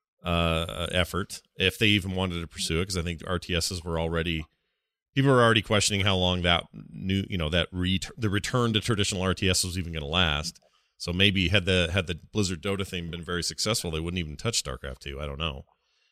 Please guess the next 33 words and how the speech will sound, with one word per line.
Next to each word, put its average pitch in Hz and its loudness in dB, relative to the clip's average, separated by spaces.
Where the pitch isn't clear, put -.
I 104 0
know 104 4
that 90 2
would 82 0
have 76 -4
bummed 82 0
out 78 2
a 73 0
lot 76 0
of 71 -6
people, 82 -2
but 82 -4
wouldn't 92 -2
have 78 -6
bummed 82 -6
me 85 0
out. 67 -4
I 98 -2
would, 95 -2
I 107 0
wish 117 4
Blizzard 104 0
dominated 85 -2
in 80 -4
the 78 -4
moba 85 -2
market, 78 -6
because 80 -12
that's 85 -4
where 87 -4
I 82 0
wanna 85 -6
be. 107 -6